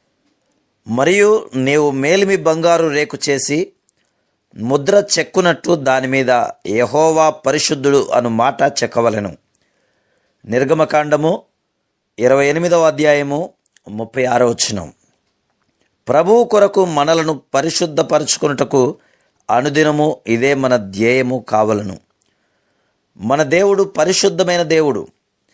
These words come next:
ఏలైనగా మన దేవుడు దహించు అగ్ని అయి ఉన్నాడు. హెబ్రీ పన్నెండు ఇరవై తొమ్మిది. బలహీనులమైన మనము ఆయన ఎదుట ఎట్లు నిలబడగలము?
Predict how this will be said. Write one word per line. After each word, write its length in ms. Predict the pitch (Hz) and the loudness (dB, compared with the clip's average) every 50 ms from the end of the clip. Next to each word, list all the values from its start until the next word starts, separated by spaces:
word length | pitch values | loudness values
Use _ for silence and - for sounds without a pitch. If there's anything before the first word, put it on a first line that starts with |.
| _ _ _ _ _ _ _ _ _ _ - | _ _ _ _ _ _ _ _ _ _ -6
ఏలైనగా 580 | 110 131 156 175 190 196 202 190 190 185 185 190 | -2 0 0 2 2 0 0 0 2 2 2 2
మన 220 | 190 175 165 160 | 2 0 0 -2
దేవుడు 420 | 160 143 151 170 185 185 185 180 185 | 0 0 0 0 2 2 2 2 0
దహించు 580 | 160 143 147 139 139 160 180 180 170 - 180 | 0 0 -4 -2 -2 -2 -4 -2 0 0 2
అగ్ని 360 | 165 147 139 139 151 170 170 165 | 2 2 0 -2 -2 0 0 0
అయి 120 | 160 160 | 0 0
ఉన్నాడు. 440 | 151 143 139 139 127 110 95 78 - _ _ _ _ _ _ _ _ _ _ _ _ _ _ _ - | 0 0 0 0 0 0 -2 -6 -10 _ _ _ _ _ _ _ _ _ _ _ _ _ _ _ -6
హెబ్రీ 380 | 101 127 127 123 151 156 170 180 | -4 -4 -2 0 2 2 2 2
పన్నెండు 720 | 170 - _ - 127 131 139 143 139 139 135 143 - - - | 0 -2 _ 0 0 2 2 0 0 2 2 0 0 0 -2
ఇరవై 260 | 117 120 120 123 117 | 0 0 0 0 0
తొమ్మిది. 460 | - 120 113 110 104 92 85 - - _ _ _ _ _ _ _ _ _ _ _ _ _ _ _ _ _ _ - | -2 -2 -4 -2 -2 -4 -4 -6 -8 _ _ _ _ _ _ _ _ _ _ _ _ _ _ _ _ _ _ -14
బలహీనులమైన 800 | 98 104 135 151 180 185 156 214 226 226 226 226 220 208 208 202 | -4 0 0 2 2 2 0 0 0 2 2 2 2 2 2 0
మనము 520 | 185 170 160 156 156 151 151 170 196 - - | 0 0 0 0 0 0 0 -2 -2 -4 -4
ఆయన 280 | - 123 131 135 139 139 | -2 -2 0 0 0 -2
ఎదుట 240 | 139 131 143 139 - | -4 -4 -4 -2 0
ఎట్లు 400 | 135 131 127 120 - - 135 135 | 0 2 0 -2 -4 -4 -4 -2
నిలబడగలము? 720 | 135 135 139 135 143 143 143 147 143 147 147 160 196 - | 0 0 0 2 2 2 2 2 2 0 0 -2 -4 -6